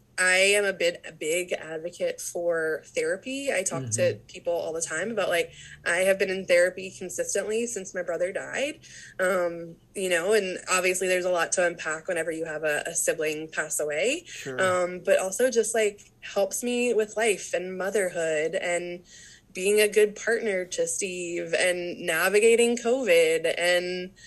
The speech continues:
Speaker 1: um, so I kinda have been in therapy on and off. No, to be honest, com-, on, not off. Um, been in therapy since, since he passed. And, um, it's really just,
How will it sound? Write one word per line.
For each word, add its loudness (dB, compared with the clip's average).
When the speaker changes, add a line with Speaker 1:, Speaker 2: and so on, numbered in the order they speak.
Speaker 1:
um, -2
so 2
I 4
kinda -2
have -2
been -2
in -6
therapy -2
on -6
and -6
off. -8
No, 6
to -4
be 10
honest, 2
com-, -8
on, -2
not -4
off. -8
Um, 2
been 2
in -4
therapy 0
since, -4
since -6
he -6
passed. -4
And, -4
um, -4
it's -2
really 4
just, 2